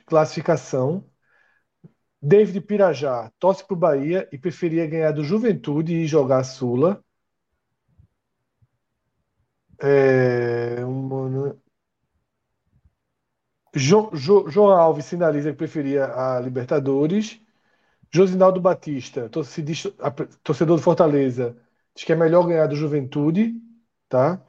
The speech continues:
Murilo Tinoco, libera-, Libertadores é outro nível. Fernando Cosi diz que as questões elaboradas por mim são muito <laughs> infantis e lembra a minha infância dele.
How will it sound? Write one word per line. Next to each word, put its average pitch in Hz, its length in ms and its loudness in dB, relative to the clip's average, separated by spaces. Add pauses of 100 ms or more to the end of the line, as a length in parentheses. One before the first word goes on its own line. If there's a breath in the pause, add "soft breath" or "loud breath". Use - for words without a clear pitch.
(180 soft breath)
Murilo 180 320 4
Tinoco, 139 640 2
libera-, 156 380 4
Libertadores 139 720 0
é 143 60 2
outro 131 300 -2
nível. 160 520 -2 (1500)
Fernando 196 320 4
Cosi 160 320 0
diz 165 160 -10
que - 80 -10
as 170 100 -6
questões 165 360 -6
elaboradas 160 500 0
por 156 160 -8
mim 147 100 -6
são 127 200 -4
muito 160 280 -8
<laughs> - 340 -20
infantis 165 640 -2 (320 loud breath)
e 170 120 0
lembra 165 280 2
a - 20 0
minha 165 140 0
infância 156 400 0
dele. 143 340 -2